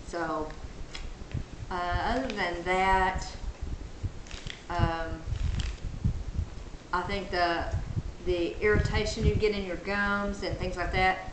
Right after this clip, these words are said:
no different than regular braces. So might as well, to me, go cheaper, uh, use the regular braces, and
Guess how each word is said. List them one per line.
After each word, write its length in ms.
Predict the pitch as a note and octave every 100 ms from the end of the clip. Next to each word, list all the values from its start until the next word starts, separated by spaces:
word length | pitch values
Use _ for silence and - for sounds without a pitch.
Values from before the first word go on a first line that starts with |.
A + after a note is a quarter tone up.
| -
no 140 | G#3+
different 380 | G#3+ G#3 G3+ F#3+
than 140 | F#3 F3
regular 360 | E3+ E3+ E3 D#3+
braces. 460 | D#3+ D#3+ E3+ F#3+
So 160 | F#3 -
might 160 | E3 A#3+
as 120 | A3
well, 220 | A3 G#3
to 100 | G#3+
me, 360 | A3 C4 C4+ C#4+ - - - -
go 120 | F#3 G3
cheaper, 720 | - A#3+ A#3 A3 G#3+ G#3 - - - E3
uh, 300 | F3+ F3 E3+
use 240 | F3+ F3+ -
the 100 | F3+
regular 720 | F3 E3+ F3 E3 D#3+ D#3+ D#3 - -
braces, 600 | D#3 D#3 - D#3+ E3 - E3
and 200 | D#3